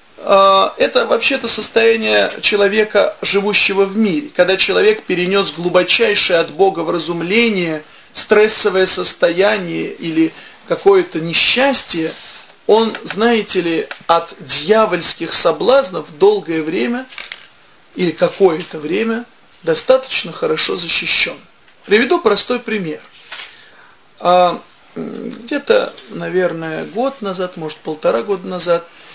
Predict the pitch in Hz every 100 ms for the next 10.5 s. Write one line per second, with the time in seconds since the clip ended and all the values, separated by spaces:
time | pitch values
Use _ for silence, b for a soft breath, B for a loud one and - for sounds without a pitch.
0 | B 196 254 254 185 170 180 160 156 -
1 | 165 156 151 151 156 190 165 160 160 170
2 | 165 - 214 - 226 247 294 311 B B
3 | B B - 170 160 202 277 269 208 175
4 | - 175 175 165 - - 202 185 - 156
5 | 160 185 254 - 202 254 254 180 180 175
6 | - 160 156 B B B B - 170 156
7 | 156 - 50 - - 73 - 170 - 247
8 | 311 - 254 247 233 214 202 - 208 226
9 | 214 185 190 196 262 302 262 233 - 170
10 | 226 233 180 185 214